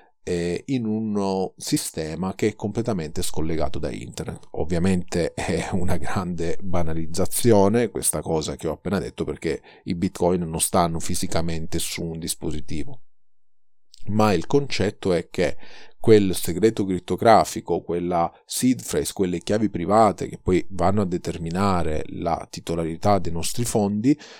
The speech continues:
non vengono mai a contatto con internet, neanche quando noi dovremmo poi in futuro spendere questi fondi. Quindi quando noi riusciamo a conservare in maniera sicura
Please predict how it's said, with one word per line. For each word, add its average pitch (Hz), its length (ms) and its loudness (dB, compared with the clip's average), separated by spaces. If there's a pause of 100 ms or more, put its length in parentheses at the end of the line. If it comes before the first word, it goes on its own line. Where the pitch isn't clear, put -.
(140)
non 131 200 -2
vengono 113 340 0
mai 101 220 0
a 104 100 0
contatto 113 720 -2
con 92 280 -4
internet, 87 640 -8
neanche 104 360 -4
quando 101 240 -4
noi 104 160 -2
dovremmo 104 460 -4
poi 110 220 0
in 104 40 -8
futuro - 380 -4
spendere 82 680 -4 (300)
questi - 300 -6
fondi. - 420 -2
Quindi 98 420 -4 (440)
quando 143 420 6
noi 110 220 2
riusciamo 98 600 -2
a 101 320 -2
conservare 92 840 -2
in 73 60 -8
maniera 85 360 -2
sicura 87 760 0